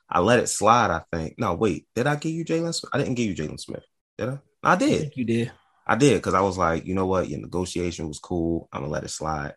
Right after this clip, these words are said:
Speaker 1: But in real life, I don't see him taking that.
Speaker 2: Bibbs, the G M, would have got Jalen Smith on the Mavericks. If he
Speaker 1: <laughs>
Speaker 2: signed back for two years, nine point six, I'm like, "Yo, they still got Miles Turner over there."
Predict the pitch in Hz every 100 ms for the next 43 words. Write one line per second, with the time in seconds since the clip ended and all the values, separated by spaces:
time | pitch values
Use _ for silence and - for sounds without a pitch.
0 | - 73 76 87 85 80 82 78 _ -
1 | 80 71 - 78 71 67 60 - - -
2 | 65 87 143 165 151 151 127 156 160 190
3 | 240 - 110 123 123 113 113 104 107 101
4 | 95 107 98 95 92 92 90 87 - -
5 | - _ 107 110 117 151 175 - 175 175
6 | 175 151 175 170 151 151 - 185 180 170
7 | 160 170 170 165 175 160 202 190 170 175
8 | 170 147 151 151 123 170 - 131 113 101
9 | 107 95 - - 185 180 175 170 170 165
10 | 170 170 165